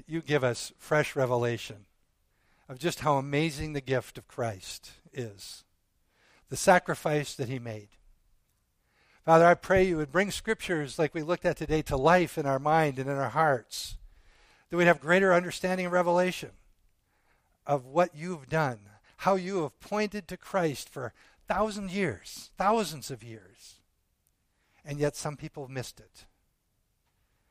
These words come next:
And Lord, they still miss it today. Lord, I pray that if there's anyone here, you would just open their eyes and their hearts to understand and receive the truth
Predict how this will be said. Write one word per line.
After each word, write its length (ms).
And 80
Lord, 140
they 100
still 240
miss 240
it 100
today. 360
Lord, 160
I 100
pray 260
that 140
if 60
there's 220
anyone 160
here, 280
you 200
would 120
just 320
open 300
their 120
eyes 300
and 100
their 60
hearts 380
to 120
understand 460
and 100
receive 460
the 100
truth 440